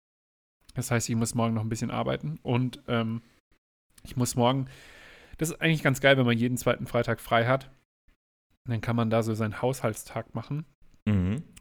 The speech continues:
Speaker 1: Und ich war die letzte Woche in der Heimat, <clears throat> beziehungsweise bis, äh, Dienstagnacht war ich in der Heimat.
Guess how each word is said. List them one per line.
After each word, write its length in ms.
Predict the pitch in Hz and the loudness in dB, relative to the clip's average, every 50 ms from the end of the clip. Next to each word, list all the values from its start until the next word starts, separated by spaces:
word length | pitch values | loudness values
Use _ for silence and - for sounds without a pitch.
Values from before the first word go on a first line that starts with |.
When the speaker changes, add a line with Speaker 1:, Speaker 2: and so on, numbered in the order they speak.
| - - - | -16 -4 0
Speaker 1:
Und 260 | 139 127 127 - - | 0 0 2 2 2
ich 220 | 139 135 - - | 0 0 0 0
war 520 | 131 123 120 120 117 117 117 117 113 113 123 | 0 0 2 2 2 2 2 0 -2 -2 -4
die 340 | - - _ - 120 117 113 | -8 -12 _ -4 -4 -2 0
letzte 320 | 120 123 127 - - 120 | 0 -2 -2 -2 -2 -2
Woche 180 | 120 113 123 117 | -2 -2 -2 -2
in 60 | 110 | -4
der 140 | 110 98 110 | -4 -4 -4
Heimat, 380 | 110 113 127 151 165 - - - _ _ _ | -4 -2 -2 -4 -4 -8 -12 -18 _ _ _
<clears throat> 320 | - - - - - _ - | -4 -4 -4 -4 -10 _ 0
beziehungsweise 880 | 151 180 170 143 123 113 120 - 127 113 113 123 113 110 113 110 110 107 | 2 4 4 4 2 -2 -4 -6 -6 -4 -2 0 0 2 0 0 0 -2
bis, 560 | 107 - 110 110 107 101 - - - - - | -2 0 0 0 0 -2 -4 -6 -6 -6 -4
äh, 400 | 135 131 131 123 117 110 107 107 110 | -4 -2 -2 -2 -2 -4 -4 -6 -6
Dienstagnacht 2000 | - 135 135 139 147 143 - _ _ _ _ - - - - - - - 123 117 113 113 113 - - - - _ _ _ - 113 107 110 160 - - - - - _ _ _ - - - - - - - - - _ _ - | -4 -2 -2 -2 -2 -4 -8 _ _ _ _ -16 -14 -14 -14 -14 -6 -4 0 0 0 0 -2 -4 -10 -20 -20 _ _ _ -6 -2 0 0 0 -2 -4 -12 -18 -20 _ _ _ -20 -20 -20 -20 -20 -20 -20 -20 -20 _ _ -4
war 180 | - 117 117 117 | 2 4 4 4
ich 100 | 113 127 | 4 2
in 80 | 120 | 2
der 120 | 117 110 104 | 2 2 2
Heimat. 340 | 120 123 131 143 160 - | 2 2 2 0 -2 -2